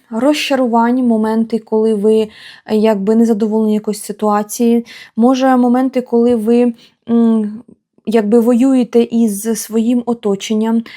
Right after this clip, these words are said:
е, своїми колегами, конфліктуєте з ними. Тобто ви, наприклад,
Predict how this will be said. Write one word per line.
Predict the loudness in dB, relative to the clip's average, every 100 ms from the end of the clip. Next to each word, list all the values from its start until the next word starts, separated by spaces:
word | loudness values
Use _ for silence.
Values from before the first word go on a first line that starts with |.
| -20 -12
е, | -12
своїми | -2 2 2 2
колегами, | 0 2 2 2 0 0 -2 -4
конфліктуєте | -2 -2 -2 -6 0 2 2 0
з | 0
ними. | 0 0 0
Тобто | -4 -6 -4
ви, | -2 -2
наприклад, | -2 -4 -6 -6